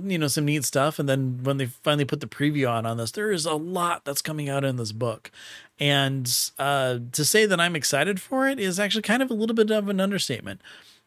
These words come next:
I really didn't think that I was gonna be as into this as I was, like, say, Fizbin's. But with all the love and care that they're putting into this book, it, it is, you know, very much like, you know, Fizbin's was a love letter to dragons.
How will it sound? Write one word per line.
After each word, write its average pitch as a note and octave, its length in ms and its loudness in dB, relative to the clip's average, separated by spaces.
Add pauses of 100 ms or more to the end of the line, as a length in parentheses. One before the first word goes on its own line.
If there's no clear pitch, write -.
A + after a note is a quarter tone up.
(100)
I - 120 0
really A3+ 420 2
didn't G3 240 4
think G3+ 220 -2
that D#3+ 100 0
I D3 60 2
was C3+ 100 0
gonna C#3+ 180 2
be C3 240 2
as B2+ 260 0
into C#3+ 360 0
this B2 180 0
as B2+ 120 -2
I B2+ 80 4
was, B2 200 0
like, B2 140 -4
say, B2 160 0
Fizbin's. A2 800 0 (440)
But C3 680 2 (240)
with C#3+ 240 -2
all F3 200 2
the A#3 120 4
love D#3 260 4
and D3 160 -2
care C#3+ 300 4
that D3 120 -4
they're C3+ 100 -4
putting C3+ 280 0
into A#2+ 160 -4
this A#2 160 -6
book, A#2+ 260 -2
it, C#3+ 240 -4
it D3 140 2
is, C#3 300 4 (720)
you D#3+ 100 -2
know, C3 220 2
very D3+ 400 2
much D#3 240 2
like, C3+ 240 0
you C#3+ 60 -2
know, C3+ 120 2
Fizbin's C#3+ 460 2
was B2+ 120 0
a B2+ 60 0
love B2 240 2
letter B2 220 2
to A#2 100 -4
dragons. A#2 520 -2